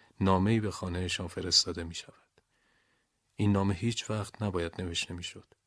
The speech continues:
زیرا که مادر لئو سخت بیمار بود و هیچ کسی را جز او نداشت و اگر چنین نوشته‌ای از مدیر مدرسه دریافت می‌کرد، شاید از لئو ناامید می‌شد. حالا همهٔ ما خوب احساس او را درک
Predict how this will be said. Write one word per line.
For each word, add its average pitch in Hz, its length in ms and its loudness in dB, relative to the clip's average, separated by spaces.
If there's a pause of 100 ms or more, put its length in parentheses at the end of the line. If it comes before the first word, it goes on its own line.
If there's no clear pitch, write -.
(300)
زیرا 98 260 -2
که - 120 -4
مادر 95 300 0
لئو 92 400 0
سخت 92 440 0
بیمار 85 320 -6
بود - 200 -20 (520)
و 117 60 2
هیچ 120 260 4
کسی 131 240 2
را 127 100 2
جز 107 240 -2
او 123 80 4
نداشت 120 460 0 (360)
و 110 40 4
اگر 120 300 4
چنین 107 340 2
نوشته‌ای 104 540 0
از 101 200 0
مدیر 110 300 0
مدرسه 101 540 0
دریافت 92 460 -4
می‌کرد، 98 280 -4
شاید 104 400 0
از 90 200 -2
لئو 87 340 -4 (200)
ناامید 87 500 -8
می‌شد. - 200 -18 (720)
حالا 101 280 -2
همهٔ 104 420 2
ما 107 300 2
خوب 104 380 -4
احساس - 480 0
او 90 140 -4
را 90 120 -4
درک 85 300 -8